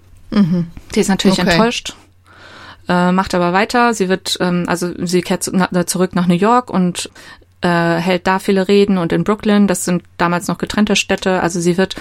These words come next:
Speaker 2: immer zu, sie wird eine immer bessere Rede-, Rednerin, sie wird immer professioneller, sie gibt die Texte auch der Presse vorher, damit die die auch, äh, wortwörtlich abdrücken können, abdrucken
Speaker 1: Und,
Speaker 2: können.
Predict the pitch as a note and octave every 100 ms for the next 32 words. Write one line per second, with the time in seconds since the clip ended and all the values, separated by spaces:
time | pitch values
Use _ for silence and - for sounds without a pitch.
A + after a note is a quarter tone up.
0 | - - - G#3 G#3 G#3 F#3+ F3 F3+ F3+
1 | - - F3 F3+ G3+ F#3 - E3 E3+ G#3+
2 | A#3 G#3+ - A3 A3 G3 F#3+ F#3 E3 -
3 | F3 E3+ F3+ F3+ - F3+ F#3+ G3+ F#3 F#3
4 | - - F#3+ G3+ G3+ G3+ G3+ G3+ - E3+
5 | - F3 - G#3+ A#3 A3 - G#3+ A#3 A3+
6 | F#3+ F3+ F3+ E3+ F3 F3 F3 F3 - F3+
7 | F3 F3 F3 F3+ F3+ - - - - A#3+
8 | A3+ A#3 A3+ A#3 - - - - - -
9 | - - - G#3+ - - C4+ A3 G#3 -